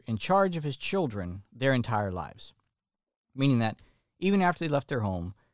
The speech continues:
even after they got married, the daughters still had to listen to the father. The sons still had to listen to their father.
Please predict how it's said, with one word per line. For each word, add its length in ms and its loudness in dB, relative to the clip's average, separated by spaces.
even 240 2
after 220 2
they 80 2
got 180 2
married, 420 -6
the 100 -2
daughters 680 4
still 280 0
had 200 0
to 80 -2
listen 240 -4
to 60 -4
the 120 -6
father. 360 -4
The 120 -2
sons 640 -2
still 260 4
had 220 2
to 80 0
listen 280 -2
to 60 -4
their 140 0
father. 440 -6